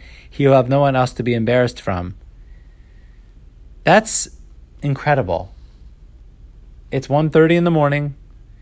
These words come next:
He recognizes that this guy's tired. And he says, he doesn't just paskin the halacha. He goes to help him bu-, put up all of his mezuzahs. But he doesn't want to take his friend, Rav Zvulun,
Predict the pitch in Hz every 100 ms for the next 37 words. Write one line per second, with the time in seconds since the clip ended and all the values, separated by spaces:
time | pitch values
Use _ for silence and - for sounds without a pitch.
0 | - - - - 113 131 147 135 139 135
1 | 135 135 131 104 98 - 110 131 - 135
2 | 135 131 131 - - - - - - -
3 | - - - - - - - - - 120
4 | - 113 - - - - - - - -
5 | - 110 156 156 151 - - 135 - 123
6 | 113 113 139 131 104 - - - - 127
7 | 139 143 139 113 131 131 - 123 127 98
8 | - - - - 139 131 127 127 120 113
9 | 117 110 139 123 110 107 - - - -
10 | - - - - - - - - - 151
11 | 175 190 190 175 190 180 160 - 196 175
12 | 151 135 160 208 160 147 143